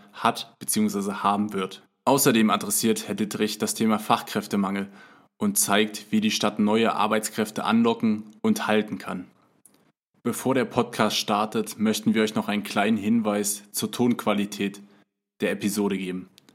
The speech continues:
Leider hat das Mikro nicht das gemacht, was es machen sollte, sodass die Tonqualität für diese Episode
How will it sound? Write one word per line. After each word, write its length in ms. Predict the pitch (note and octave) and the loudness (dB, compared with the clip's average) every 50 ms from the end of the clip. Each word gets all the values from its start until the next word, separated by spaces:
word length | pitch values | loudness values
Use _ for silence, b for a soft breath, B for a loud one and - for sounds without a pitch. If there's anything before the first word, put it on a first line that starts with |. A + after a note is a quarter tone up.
| _ b b b b b _ _ _ _ | _ b b b b b _ _ _ _
Leider 480 | - G2+ G2 G2+ G#2 A2+ B2 A#2+ A2+ G#2+ | -6 -2 0 2 4 4 4 2 2 0
hat 140 | G#2+ G2+ G#2+ | 0 -2 -2
das 160 | G#2+ - - | -2 0 2
Mikro 360 | G#2+ A2 A#2 A2 - - A2+ | 2 2 2 0 -2 0 2
nicht 220 | G#2+ G#2 G#2+ - A#2 | 2 2 2 0 0
das 160 | A2+ - - | 0 0 0
gemacht, 320 | - G#2+ A2 G#2 G#2+ - | 0 2 2 0 0 -2
was 160 | G#2+ G2+ - | -4 -4 -2
es 120 | G#2 - - | -6 -2 0
machen 280 | G#2+ G#2+ - G#2+ G#2 | 0 0 0 0 -2
sollte, 380 | G2 G2+ G#2+ G#2+ A2 G#2+ G#2 G2 | 0 2 2 2 2 0 -2 -8
sodass 420 | F#2 - G#2 G2 G#2 G#2 - - | -6 -4 -2 -2 0 -2 -2 -4
die 140 | - G#2 G2+ | -6 -8 -8
Tonqualität 880 | - - A2+ A#2+ A#2+ A#2+ - - A2 G2+ G2+ G2+ - - - G#2+ G#2+ G#2+ | -4 -2 0 0 0 -2 -2 -2 -2 0 0 -2 -4 -2 -2 -2 -2 -2
für 180 | - - G#2 | -6 -8 -6
diese 260 | G2 G#2 A2 G#2 - F#2+ | -2 -2 -2 0 0 -2
Episode 520 | G2+ - G#2 G2 G#2+ G#2 G2+ G2+ G2+ | -2 -4 -6 -4 -2 -2 0 0 -2